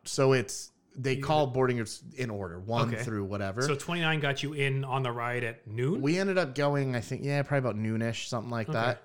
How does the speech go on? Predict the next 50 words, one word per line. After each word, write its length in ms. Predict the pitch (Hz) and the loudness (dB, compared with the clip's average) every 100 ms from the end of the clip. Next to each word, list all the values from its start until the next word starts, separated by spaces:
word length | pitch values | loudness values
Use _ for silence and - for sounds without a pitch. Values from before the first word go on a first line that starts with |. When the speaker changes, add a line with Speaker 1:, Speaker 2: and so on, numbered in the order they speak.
| 120 | -2
Speaker 1:
Um, 300 | 117 101 90 _ _ _ _ _ _ _ _ - - | 0 0 -6 _ _ _ _ _ _ _ _ -20 -4
I 140 | 127 131 | 2 4
will 140 | 147 | 4
not 260 | 156 139 - | 4 2 2
give 160 | 123 | 0
any 140 | 120 110 | 0 -2
spoilers, 500 | - 104 101 98 90 | -4 -6 -4 -6 -2
but 340 | 110 104 - _ _ _ _ _ _ _ _ _ _ - _ _ _ - | 0 0 -4 _ _ _ _ _ _ _ _ _ _ -20 _ _ _ -8
the, 260 | 110 123 | -2 0
the 220 | 120 120 117 | 0 0 0
land 400 | 120 147 175 143 | 2 2 2 0
itself. 420 | - - 107 104 | -2 -2 -2 -2
So 100 | 123 | -2
that's, 180 | 131 123 | -2 0
we're 140 | 135 | 0
still 180 | 147 160 | 2 2
on 120 | 120 104 | 2 2
Main 160 | 101 | -2
Street 160 | 95 92 | -4 -8
at 80 | 82 | -2
this 100 | 131 | 0
Speaker 2:
Yeah, 120 | 113 | 0
Speaker 1:
point. 80 | 101 | -2
Speaker 2:
yeah. 60 | 90 - - - - | -8 -18 -20 -20 -2
Speaker 1:
We 160 | 139 | 4
went, 320 | 147 139 127 120 | 6 4 2 4
we 140 | 123 | 4
rode, 420 | 117 113 110 110 | 6 4 4 4
uh, 460 | 104 101 98 95 80 | 2 2 2 0 -4
Space 340 | - 139 120 135 | -4 0 0 0
Mountain. 560 | 120 110 110 113 110 | 0 0 -2 -2 -2
We 100 | 104 | -2
did 380 | 104 104 98 95 | -2 -2 -4 -6
Star 280 | - 123 113 | 0 2 2
Tours 320 | - 120 110 | 0 -4 -4
'cause 140 | - 101 | -6 -2
Star 200 | 110 110 | -2 0
Tours 260 | 120 104 | -2 -6
has 100 | 107 | -6
changed 380 | - 107 104 104 | -6 -4 -4 -4
now. 100 | 104 | 0
Speaker 2:
Yeah. 180 | 104 104 - - - | 0 -2 -8 -20 -2
Speaker 1:
So 100 | 135 | 2
we 60 | |
did 100 | 143 | 4
a 40 | 143 | 4
bunch 180 | 135 117 | 2 2
of 60 | |
that 180 | 113 110 | 0 0
stuff 340 | - 110 104 | 2 2 0